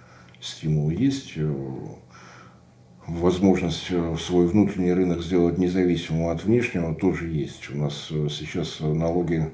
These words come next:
э, на не-, нефтяную отрасль все рассчитываются, э, беря в качестве инди-,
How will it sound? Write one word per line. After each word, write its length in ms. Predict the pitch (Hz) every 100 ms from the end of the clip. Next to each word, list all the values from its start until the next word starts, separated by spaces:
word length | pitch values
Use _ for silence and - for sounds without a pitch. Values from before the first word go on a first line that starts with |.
| -
э, 60 | 80
на 400 | 80 76 78 78
не-, 120 | 78
нефтяную 600 | 82 87 78 92 87 82
отрасль 440 | 98 104 80 82
все 200 | 76 98
рассчитываются, 760 | 90 78 - 90 87 78 90 78 - - - - - -
э, 380 | 73 76 76 78
беря 300 | 85 85 78
в 80 |
качестве 400 | - 78 - 82
инди-, 360 | 80 80 80 85